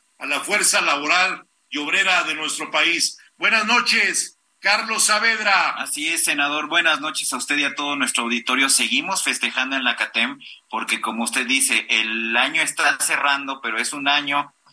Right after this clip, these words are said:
Speaker 2: en donde hay mucho todavía que platicar, todavía muchas cosas están pasando en México, en el mundo, en todas las materias, en lo deportivo, en lo social,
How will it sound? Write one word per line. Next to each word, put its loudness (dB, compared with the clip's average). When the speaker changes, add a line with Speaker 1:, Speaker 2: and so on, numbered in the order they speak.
Speaker 2:
en -6
donde 2
hay 2
mucho -4
todavía 0
que -2
platicar, -2
todavía 0
muchas -4
cosas -4
están -2
pasando 0
en -2
México, -2
en 0
el -4
mundo, -2
en -4
todas 2
las 0
materias, 0
en -10
lo -8
deportivo, -4
en -4
lo -4
social, 0